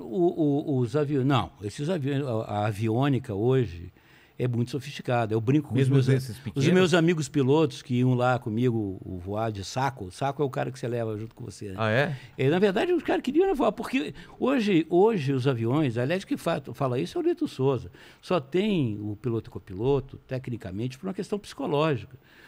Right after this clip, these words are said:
Speaker 1: Porque, tecnicamente, os aviões, os navios, não precisa mais de, de, de piloto,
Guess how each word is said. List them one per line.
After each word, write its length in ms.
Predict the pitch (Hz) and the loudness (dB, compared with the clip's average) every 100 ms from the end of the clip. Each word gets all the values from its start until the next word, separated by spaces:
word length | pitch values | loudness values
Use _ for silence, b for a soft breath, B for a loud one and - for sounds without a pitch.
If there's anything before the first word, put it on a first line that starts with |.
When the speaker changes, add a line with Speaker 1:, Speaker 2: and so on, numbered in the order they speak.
| B | B
Speaker 1:
Porque, 220 | - 143 143 | -10 -8 -2
tecnicamente, 920 | 208 214 196 165 123 120 170 196 190 | -2 0 -2 0 0 0 -2 -2 -6
os 160 | - 131 | -4 -2
aviões, 640 | 147 110 104 127 160 139 107 | -2 -2 -2 0 0 0 -2
os 120 | 107 | -6
navios, 520 | 113 92 85 120 131 | -6 -6 -4 -2 -2
não 200 | 220 330 | -2 -4
precisa 200 | - 349 | -4 -4
mais 200 | 330 302 | -2 -2
de, 220 | 147 117 | -2 -4
de, 240 | 95 101 98 | -6 -10 -12
de 220 | 95 95 | -14 -14
piloto, 340 | 104 87 85 | -12 -12 -14